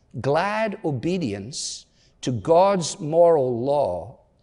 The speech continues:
is simply our logical act of worship." That's, you, you, you'll, you'll be hard-pressed to get many of the, the, uh,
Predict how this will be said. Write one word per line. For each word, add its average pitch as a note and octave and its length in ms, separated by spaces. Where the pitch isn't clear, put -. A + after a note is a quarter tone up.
is D#3 160
simply E3 760
our C3 180
logical A#2+ 960
act A#2+ 460
of G2 140
worship." - 580
That's, E3 260
you, - 140
you, D#3 240
you'll, E3+ 380
you'll E3 160
be C#3 100
hard-pressed D#3 920
to D3 120
get C#3 240
many D3+ 280
of B2+ 100
the, C3+ 240
the, B2+ 320
uh, A#2 240